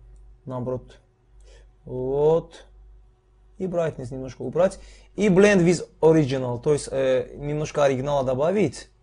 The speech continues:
Оригинального освещения. Вот! По-моему, идеальный вариант. Всё, объект там стоит, объект там д-, двигается. Ещё бы сюда немножко добавить виртуальную камеру.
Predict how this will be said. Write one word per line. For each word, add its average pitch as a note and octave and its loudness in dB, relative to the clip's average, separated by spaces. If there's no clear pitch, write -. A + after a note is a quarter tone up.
Оригинального C#3+ 0
освещения. C#3+ -6
Вот! G#3 8
По-моему, A#3+ 4
идеальный F#3+ 6
вариант. C3+ 0
Всё, B3 0
объект G3 2
там E3 0
стоит, E3 0
объект C3+ -6
там C3 -6
д-, C3 -14
двигается. D#3+ 0
Ещё G3 8
бы F#3+ 4
сюда F#3 4
немножко F3 0
добавить D#3+ 4
виртуальную D#3+ 2
камеру. F#3 0